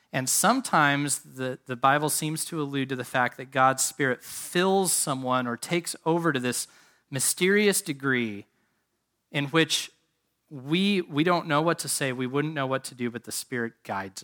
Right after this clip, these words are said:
us. And I know that can sound a little wild, but I can attest to times in which I've sensed a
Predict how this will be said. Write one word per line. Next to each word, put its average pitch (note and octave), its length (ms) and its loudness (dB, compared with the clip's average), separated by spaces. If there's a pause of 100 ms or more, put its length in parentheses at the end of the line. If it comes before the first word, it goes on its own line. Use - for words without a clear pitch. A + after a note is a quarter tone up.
us. - 300 -18 (560)
And B2 80 -2
I B2 60 0
know C3+ 160 4
that C#3+ 140 2
can D3 100 -6
sound C3 280 0
a B2+ 40 -2
little C3 180 -2
wild, G#2+ 440 -4 (680)
but C3+ 100 4
I D#3+ 100 6
can A#3+ 180 2
attest - 880 2
to D#3+ 100 -10
times C3+ 460 0
in C3+ 80 -10
which C3 200 -2
I've C3+ 160 0
sensed C#3 360 -2
a B2 60 -18